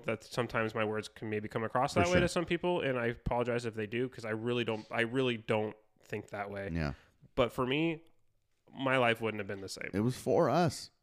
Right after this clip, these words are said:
Speaker 2: That's why we did it.
Speaker 1: Yeah.
Speaker 2: And once we got into it, we're like, "Oh, th-, I'm about this. I, I like this." You know what I mean?
Speaker 1: Mm-hmm.
Speaker 2: That's just people. Listen, if I can get paid to go to school, I'd never stop. I love it.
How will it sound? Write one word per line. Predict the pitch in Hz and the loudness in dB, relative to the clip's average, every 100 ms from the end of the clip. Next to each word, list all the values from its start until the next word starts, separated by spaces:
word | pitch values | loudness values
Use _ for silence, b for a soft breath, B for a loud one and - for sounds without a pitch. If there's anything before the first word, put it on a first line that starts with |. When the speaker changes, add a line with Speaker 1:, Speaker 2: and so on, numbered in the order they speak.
| - | -4
Speaker 2:
That's | - - | -2 0
why | 131 147 | 2 2
we | 151 | 2
did | 135 160 | 2 2
it. | 107 - | 0 -2
Speaker 1:
Yeah. | 110 95 - _ - | -10 -12 -14 _ 2
Speaker 2:
And | 104 110 120 | 4 6 6
once | 139 | 4
we | 135 | 2
got | 123 143 | 4 6
into | 165 147 | 6 6
it, | |
we're | 120 | 6
like, | 113 98 | 4 2
"Oh, | 90 123 123 80 | 4 8 8 6
th-, | - | 2
I'm | - 147 | 0 0
about | - 87 80 - | 2 2 0 -2
this. | 64 - - _ _ _ _ _ - - | -6 -6 -14 _ _ _ _ _ -20 -6
I, | 92 120 | 0 2
I | 98 120 | 2 4
like | 110 95 | 4 2
this." | 71 57 - - | -2 -2 -6 -4
You | 101 | 2
know | 107 | 4
what | 113 | 6
I | 117 | 6
mean? | 123 156 - | 2 0 -8
Speaker 1:
Mm-hmm. | 113 104 101 _ _ - | -12 -10 -14 _ _ -10
Speaker 2:
That's | 175 - | -6 -2
just | 202 - | -2 0
people. | 196 - 240 | -2 2 0
Listen, | - 120 | 2 2
if | 123 | 4
I | 208 | 0
can | |
get | 170 - | 0 2
paid | 175 | 4
to | 185 | 6
go | 165 | 6
to | 151 | 4
school, | - 196 | 4 6
I'd | 190 160 | 6 2
never | 160 156 | -2 -2
stop. | - 208 156 - _ _ _ - | 2 2 2 -4 _ _ _ 0
I | 160 | 2
love | 170 175 214 | 8 8 10
it. | 120 | 8